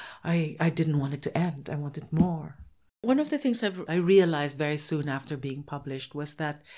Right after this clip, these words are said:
I belong to a different world now. You know, and in the old world, when I was an aspiring author, it was all about craft and writing, and we, we were interested in different things. Once you are in the world of the author, of the children's author, you have to be, the,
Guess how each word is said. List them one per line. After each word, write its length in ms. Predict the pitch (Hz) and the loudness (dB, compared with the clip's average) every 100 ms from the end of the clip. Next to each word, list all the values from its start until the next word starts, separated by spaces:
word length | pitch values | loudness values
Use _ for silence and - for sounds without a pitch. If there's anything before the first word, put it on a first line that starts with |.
| - - - - | -18 -18 -20 -8
I 100 | - | 0
belong 380 | 202 208 220 262 | 4 6 6 4
to 120 | 233 | 2
a 60 | 160 | 0
different 400 | 147 180 180 - | 0 -2 -2 -4
world 380 | 160 196 220 147 | -2 0 -2 -4
now. 260 | 139 - - | -10 -10 -6
You 120 | 160 | -4
know, 100 | 165 | -2
and 160 | 170 165 | -2 -2
in 280 | 170 170 160 | -2 -2 -2
the 120 | 165 | 2
old 280 | 190 254 170 | 4 4 2
world, 320 | 147 147 147 | -2 -4 -6
when 120 | 151 | -4
I 60 | 151 | -4
was 140 | 151 | -4
an 120 | 156 | -2
aspiring 500 | 151 - 170 160 160 | 0 0 0 0 0
author, 500 | 147 156 160 139 139 - - - - - | 0 -2 -4 -8 -10 -14 -18 -18 -18 -12
it 120 | 175 | -2
was 100 | 196 | 2
all 140 | 190 208 | 6 6
about 320 | 185 170 - | 6 2 0
craft 580 | - 170 170 165 - - | -4 -2 0 -2 -4 -6
and 160 | 147 | -2
writing, 460 | 147 156 160 170 156 | 0 0 0 0 0
and 220 | 147 147 | -2 -4
we, 120 | 165 - | -6 -2
we 160 | 220 214 | -2 2
were 100 | 220 | 2
interested 460 | 202 196 185 175 | 0 0 -2 -2
in 100 | 165 | -2
different 380 | 160 160 151 147 | -2 -4 -6 -6
things. 420 | 190 170 147 147 - - - - | -6 -4 -6 -10 -14 -16 -16 -6
Once 320 | 208 294 294 | 0 0 0
you 100 | 254 | 2
are 60 | 247 | 4
in 100 | 226 | 4
the 80 | 185 | 2
world 300 | 180 180 165 | 2 0 0
of 80 | |
the 120 | 170 147 | -2 0
author, 520 | 165 165 - - - | -2 -2 -6 -10 -8
of 140 | 156 | -8
the 80 | - | -8
children's 560 | - - 185 170 165 - | -2 0 0 -2 -4 -4
author, 440 | 143 147 - 131 131 - - - - | -4 -6 -8 -10 -12 -16 -16 -18 -12
you 200 | - 202 | -2 0
have 220 | 214 277 | 0 -4
to 80 | - | -2
be, 260 | 220 202 - | -2 -2 -4
the, 220 | 165 202 | -4 -6